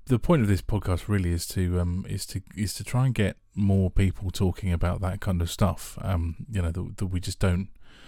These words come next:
talk about. Um, and it's as simple as that, really, just, um, trying to get the conversation out there.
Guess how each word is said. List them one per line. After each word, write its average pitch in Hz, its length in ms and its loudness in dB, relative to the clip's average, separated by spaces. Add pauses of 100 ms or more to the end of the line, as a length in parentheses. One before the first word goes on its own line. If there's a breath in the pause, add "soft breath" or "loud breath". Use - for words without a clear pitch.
(320 loud breath)
talk - 300 6
about. 85 320 0 (680 loud breath)
Um, 87 600 4 (160)
and 98 140 0
it's 98 260 0
as 98 80 -4
simple 95 360 0
as 90 120 -2
that, 87 180 0
really, 95 320 -4
just, - 320 -4
um, 87 300 0 (680 loud breath)
trying 95 200 2
to 92 80 2
get 90 280 -2 (500)
the 95 120 -4
conversation 90 600 0
out 90 200 -4
there. 101 240 -6